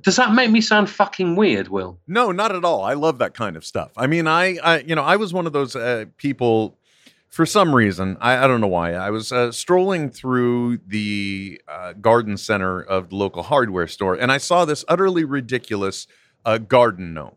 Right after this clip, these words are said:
Speaker 2: right? It was a solar-powered garden gnome, though, and for some reason, up near his face, he was, he was clutching,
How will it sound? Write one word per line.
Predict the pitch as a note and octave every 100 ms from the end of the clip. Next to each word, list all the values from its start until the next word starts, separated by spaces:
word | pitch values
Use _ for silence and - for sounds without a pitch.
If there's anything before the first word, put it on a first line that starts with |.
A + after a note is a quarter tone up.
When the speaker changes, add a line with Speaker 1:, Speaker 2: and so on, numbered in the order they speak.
| _
Speaker 2:
right? | G2 G2 G#2+
It | A2 A2
was | A2+ A2 G2+ G2+
a | G#2+ G#2
solar-powered | - E3+ G3 F#3 - D3 D3+ B2+ G2+ F2+
garden | F2+ E2+ F2+
gnome, | F2 F2 E2+
though, | E2+ E2+ - _ _ _
and | A#2 A2+
for | C#3+
some | - F#3 F3
reason, | A#2+ A2 B2+
up | A2 -
near | B2 B2+ C3+
his | C3
face, | - - B2+ A#2 A#2
he | - B2+
was, | A#2+ G#2+
he | C3
was | B2+ -
clutching, | - G3+ G3 - A2 A2+